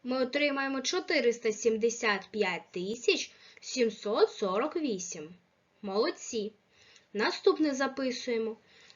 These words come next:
Десять тисяч, додати вісім тисяч, додати чотириста, додати сімдесят і додати три. Яке число ми отримаємо? Так,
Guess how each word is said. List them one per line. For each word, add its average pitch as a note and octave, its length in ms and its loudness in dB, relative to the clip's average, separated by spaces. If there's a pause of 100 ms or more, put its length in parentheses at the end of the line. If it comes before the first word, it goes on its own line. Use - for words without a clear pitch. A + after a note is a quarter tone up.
(120)
Десять C4 640 2
тисяч, D4+ 600 -4 (420)
додати A3+ 600 6
вісім C4+ 480 4
тисяч, C4+ 600 -8 (380)
додати A3+ 520 4
чотириста, G#3+ 1000 -2 (200)
додати B3 540 0
сімдесят G3 760 0 (460)
і A#3+ 120 6
додати G3 520 4
три. D4 400 0 (240)
Яке C#4+ 400 4
число D#4 460 0
ми D#4+ 140 4
отримаємо? E4 720 0 (2250)
Так, E4+ 380 6